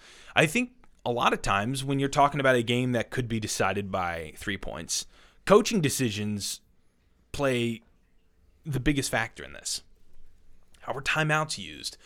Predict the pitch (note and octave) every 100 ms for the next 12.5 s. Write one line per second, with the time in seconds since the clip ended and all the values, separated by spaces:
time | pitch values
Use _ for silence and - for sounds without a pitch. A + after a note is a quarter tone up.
0 | - - D3+ - D3 C#3+ G2+ B2 D3+ -
1 | A#2+ D3+ D#3 E3 D3 A2+ C3 D3 C3+ A2+
2 | F#2+ E2 - - - - _ - _ _
3 | _ - F3 D3+ D3+ E3+ D3 D3 A#2 C3+
4 | A#2+ G2 F#2 - - B1 - _ - -
5 | - - A2 A#2+ - D#3 C3 A#2+ A2+ A#2
6 | A2 G2+ - B2 A2+ - G#2 G#2+ G2+ A#2+
7 | A2+ A#2+ G#2+ G#2 - G2 G2 G2 F#2 -
8 | G#2+ A2+ C3 C3+ A#2 G#2 - - A2 -
9 | A2 - G#2+ A#2+ A2 - - A#2+ A2 G#2
10 | - G2 C#2+ - A2 G2+ - - - _
11 | _ _ _ _ _ _ A#2 A#2 E3 B2
12 | E2+ C#2+ A#1 - -